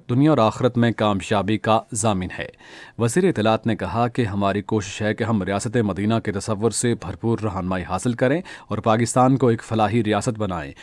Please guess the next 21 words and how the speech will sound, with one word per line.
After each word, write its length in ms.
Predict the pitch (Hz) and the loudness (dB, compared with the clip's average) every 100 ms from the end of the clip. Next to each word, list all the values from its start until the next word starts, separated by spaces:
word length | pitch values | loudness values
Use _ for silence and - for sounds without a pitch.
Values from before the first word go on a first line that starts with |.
| - - | -20 -6
उन्होंने 360 | 120 127 190 160 | 0 2 4 4
एतमाद 360 | 110 113 120 104 | 2 2 2 2
जाहिर 280 | 107 104 95 | 0 0 -2
किया 260 | 101 113 117 | 0 2 2
कि 120 | 131 | 2
वो 120 | 117 | 2
मंजिल 400 | 107 104 104 120 | 2 0 2 0
दूर 240 | 95 123 107 | 2 2 2
नहीं 320 | 95 82 113 131 | -2 0 0 0
और 140 | 117 101 | -2 -2
हम 260 | 127 104 85 | 0 0 2
जल्द 260 | 123 80 - - _ | 0 0 -10 -20 _
मुस्बत 480 | 117 127 - 135 - _ | 2 2 4 2 2 _
असर 340 | 117 - 113 - _ - 80 | -4 0 -2 -4 _ -16 -4
देखेंगे। 640 | 104 117 - 101 - - - - _ _ _ _ _ _ _ _ _ _ _ _ _ _ _ _ _ _ - | 0 0 -2 -6 -6 -12 -16 -20 _ _ _ _ _ _ _ _ _ _ _ _ _ _ _ _ _ _ 2
रेडियो 240 | 143 170 180 | 4 6 6
पाकिस्तान 640 | 139 120 117 131 135 160 - _ _ _ _ _ - | 6 4 2 2 4 2 -2 _ _ _ _ _ -2
अपने 260 | 123 147 | 2 4
कौमी 280 | 143 139 139 | 8 8 8
प्रोग्राम 420 | 127 110 123 143 117 | 6 2 6 6 6
में 260 | 92 76 | 2 -4